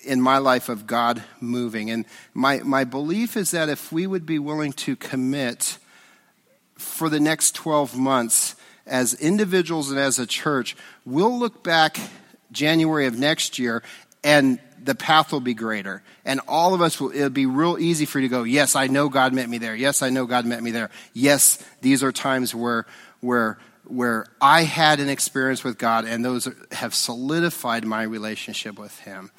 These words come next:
And so that's kind of, kind of what last week was and kind of where we're going.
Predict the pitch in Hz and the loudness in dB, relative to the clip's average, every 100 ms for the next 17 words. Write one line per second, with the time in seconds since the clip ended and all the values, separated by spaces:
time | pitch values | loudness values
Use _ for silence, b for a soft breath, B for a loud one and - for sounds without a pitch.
0 | b b b - 123 - 156 196 - - | b b b -8 -6 -4 -2 -2 -2 -6
1 | 226 233 220 170 - B B - 226 220 | -4 -2 0 -2 -6 B B -2 0 2
2 | 202 127 156 170 170 175 165 160 143 123 | 0 0 2 2 2 -2 0 0 0 -2
3 | 175 170 156 151 139 131 139 143 | 0 0 0 0 -2 0 2 2